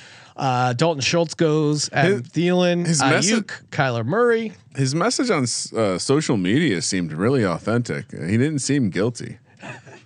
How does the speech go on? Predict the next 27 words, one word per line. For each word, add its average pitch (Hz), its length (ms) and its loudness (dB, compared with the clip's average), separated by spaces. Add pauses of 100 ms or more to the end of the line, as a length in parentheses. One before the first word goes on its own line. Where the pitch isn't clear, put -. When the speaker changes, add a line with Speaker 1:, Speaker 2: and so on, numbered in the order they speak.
Speaker 1:
They 180 200 2
always, 208 380 0 (120)
Speaker 2:
He 131 100 2
was 208 220 4 (280)
Speaker 1:
they, 120 120 2 (260)
<laughs> - 260 -16
they 196 140 4
always 240 320 4
are 220 120 4
like, 196 320 0
"It 202 120 4
was 220 220 2
something 233 720 2
with 208 140 2
the 190 120 2
testing. 214 800 0 (300)
I 156 80 2
followed 233 420 2
all 220 140 2
the 220 100 2
rules." 220 540 4 (320)
Uh, 151 180 2
then 190 220 2
Dak 180 280 0
goes, 196 320 0
Tyler 165 380 0
Lockett. 175 640 0